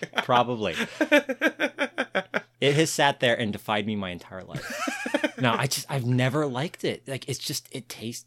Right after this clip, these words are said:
Speaker 1: like, creamed corn just tastes terrible. There's
Speaker 2: Yeah.
Speaker 1: something about it. I, I love corn.
Speaker 2: Yeah.
Speaker 1: I cannot stand creamed corn.
Speaker 2: Huh. That's weird. Whatever. <laughs> What's the best candy bar?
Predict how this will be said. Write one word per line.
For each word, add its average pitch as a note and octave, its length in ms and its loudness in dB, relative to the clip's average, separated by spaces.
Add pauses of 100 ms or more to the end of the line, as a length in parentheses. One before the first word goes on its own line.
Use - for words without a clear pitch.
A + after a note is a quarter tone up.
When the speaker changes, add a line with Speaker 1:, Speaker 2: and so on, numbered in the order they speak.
(100)
Speaker 1:
like, C3+ 160 -2 (320)
creamed F3 380 0
corn C3 320 -4
just - 420 -12
tastes - 300 -12
terrible. F#3 460 -8
There's B2+ 160 2
Speaker 2:
Yeah. B2 60 6
Speaker 1:
something F3+ 280 2
about C#3+ 300 2
it. E2+ 100 -4
I, G2+ 300 -8
I A2 100 0
love B2+ 480 4
corn. - 380 -6 (240)
Speaker 2:
Yeah. A#2+ 160 2
Speaker 1:
I G#2 80 0
cannot G2 420 -8
stand G2 280 -8
creamed A#2 180 -10
corn. - 160 -20 (200)
Speaker 2:
Huh. A2 120 -2 (420)
That's F3 160 -12
weird. D3+ 300 -4 (240)
Whatever. B2+ 340 -2 (800)
<laughs> - 720 -12
What's D3+ 160 6
the D#3+ 40 -6
best F#3 180 8
candy D#3+ 220 6
bar? A2+ 240 -2